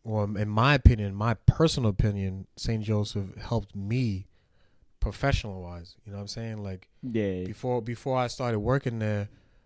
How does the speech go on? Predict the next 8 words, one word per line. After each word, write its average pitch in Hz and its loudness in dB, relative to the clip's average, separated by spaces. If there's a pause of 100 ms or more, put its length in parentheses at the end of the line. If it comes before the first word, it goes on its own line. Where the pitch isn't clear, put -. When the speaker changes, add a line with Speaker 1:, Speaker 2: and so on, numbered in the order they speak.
(120)
Speaker 1:
for 113 -6
about 107 -2
eight 123 -4
years, 113 2 (180)
I 107 -4
was 107 -4
working 104 -4 (500)
with, 104 -2